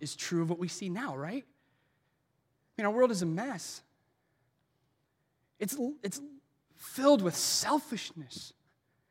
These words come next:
and sin, and of course, ends in death. And Peter's telling us, "Look,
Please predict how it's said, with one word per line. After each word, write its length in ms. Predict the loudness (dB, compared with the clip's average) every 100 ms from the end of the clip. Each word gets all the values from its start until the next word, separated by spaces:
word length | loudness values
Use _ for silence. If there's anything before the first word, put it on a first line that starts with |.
| -6
and 140 | -4
sin, 420 | -4 -4 2 4 4
and 120 | 2
of 120 | 0
course, 200 | -2 -2 -2
ends 220 | -2 0
in 180 | -2 -2
death. 360 | 0 0 0
And 140 | -4 -6 -10 _ _ _ _ _ _ _ -10
Peter's 340 | 4 4 4 0
telling 320 | 0 0 2
us, 180 | -2 -2
"Look, 320 | 2 2 2